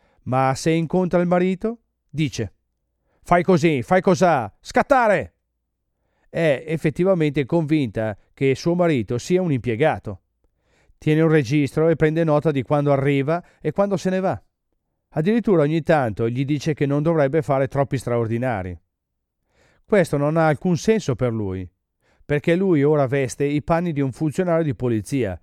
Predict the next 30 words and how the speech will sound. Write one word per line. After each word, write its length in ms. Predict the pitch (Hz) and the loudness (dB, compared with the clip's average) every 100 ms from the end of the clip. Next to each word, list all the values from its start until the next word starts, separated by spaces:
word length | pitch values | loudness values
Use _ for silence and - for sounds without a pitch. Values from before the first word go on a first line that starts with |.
| _ _ | _ _
il 160 | - 123 | -8 -2
cui 180 | 170 160 | 0 2
terminale 560 | 160 151 160 165 147 | 0 0 0 0 0
d'opposizione 840 | 127 113 135 156 139 143 135 147 - | -2 -2 -2 -2 -2 0 0 -2 -6
è 160 | 131 104 | -8 -4
moglie. 540 | 131 123 92 87 80 _ _ _ _ _ _ _ _ _ _ _ _ _ | -2 -2 -4 -8 -12 _ _ _ _ _ _ _ _ _ _ _ _ _
Uno 200 | - 214 | -2 0
dei 160 | 185 160 | 2 2
miei 160 | 151 147 | 2 2
pacchetti 460 | 147 - 156 147 | 0 0 -2 -2
di 100 | 127 | -2
minore 320 | 123 123 139 | -2 -2 0
entità, 640 | 123 107 110 113 101 90 87 | -2 -4 -4 -2 -2 -4 -8
in 180 | - 120 | -8 -6
cui 180 | 139 139 | -2 0
mi 120 | 123 | 0
sono 200 | - 123 | -2 -4
imbattuto, 640 | 117 123 - 110 95 113 - _ _ _ - | -2 -2 -2 -8 -6 -8 -10 _ _ _ -2
mi 120 | 160 | 0
ha 80 | 175 | 2
fatto 240 | 202 180 | 0 0
davvero 460 | 151 160 147 165 165 | 2 2 2 2 4
ridere 420 | 143 135 131 147 | 2 0 0 0
quando 300 | 139 143 143 | 0 0 0
mi 100 | 143 | -2
sono 220 | - 139 | -2 -2
imbattuto 480 | 123 143 - 147 160 | 0 -2 -2 -4 -4
in 80 | 117 | -4
questa 260 | 110 113 | -6 -6
cosa. 340 | - 120 85 | -4 -4 -4